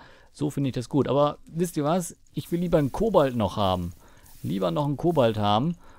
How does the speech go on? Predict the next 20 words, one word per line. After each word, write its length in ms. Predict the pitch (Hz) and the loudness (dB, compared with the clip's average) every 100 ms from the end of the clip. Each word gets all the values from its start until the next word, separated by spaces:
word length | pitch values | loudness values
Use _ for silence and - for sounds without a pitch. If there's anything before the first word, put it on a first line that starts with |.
| - | -14
und 420 | 123 110 113 110 | -4 -2 0 -2
den 220 | 113 98 123 | -2 -2 0
Hammer 240 | 185 120 | 2 4
bauen, 420 | 95 95 143 143 | 4 2 2 0
weil 300 | 107 120 123 | 2 2 2
dann 140 | 117 113 | 0 -2
können 180 | 135 | -2
wir 60 | 139 | 0
wenigstens 280 | 139 135 131 | -2 -2 -4
mit 160 | 127 | -4
dem... 160 | 135 143 | -2 -4
Oh, 100 | 156 | -4
da 80 | 131 | -4
ist 60 | 101 | -4
jetzt 140 | - | -6
noch 80 | 147 | -6
eine 80 | 117 | -2
Gasträne. 600 | 95 90 - 101 170 196 - - - - - - | -2 -4 -4 -2 -2 -4 -10 -20 -20 -20 -20 -18
Zwei 540 | - - 185 196 208 | -12 -6 -2 -2 -2
Gastränen. 1160 | 190 180 175 165 - - 160 165 170 175 175 156 | 2 2 2 0 -6 -8 -6 -4 -4 -2 -4 -4